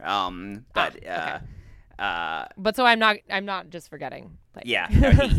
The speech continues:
Speaker 1: he, he gets
Speaker 2: I
Speaker 1: menaced
Speaker 2: haven't seen
Speaker 1: by,
Speaker 2: it.
Speaker 1: uh, he gets menaced by a, a race of aliens that are led by David Cross in an episode, uh, which are
Speaker 2: That's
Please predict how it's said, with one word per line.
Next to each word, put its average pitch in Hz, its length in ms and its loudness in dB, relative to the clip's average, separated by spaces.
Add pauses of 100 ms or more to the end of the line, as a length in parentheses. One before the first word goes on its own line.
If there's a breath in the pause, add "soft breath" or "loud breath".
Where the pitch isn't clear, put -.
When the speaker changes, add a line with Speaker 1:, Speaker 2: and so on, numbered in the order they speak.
(100)
Speaker 1:
he, 117 40 -6
he 143 140 -8
gets 131 220 -2
Speaker 2:
I 123 40 -10
Speaker 1:
menaced 202 220 2
Speaker 2:
haven't 170 160 0
seen 117 60 4
Speaker 1:
by, 110 140 4
Speaker 2:
it. 101 220 0
Speaker 1:
uh, 98 300 2
he 120 160 -8
gets 117 180 -8
menaced 113 280 -6
by 95 200 -2
a, 87 380 -4
a 107 100 -6
race 107 240 -8
of 98 80 -14
aliens 98 320 -6
that 104 100 -8
are 92 80 -10
led 90 220 -8
by 87 100 -6
David 95 340 -8
Cross 82 440 -8
in 87 220 -14
an 85 100 -12
episode, 78 520 -12
uh, 80 320 -6
which 82 200 -10
are 139 100 -2
Speaker 2:
That's - 540 -4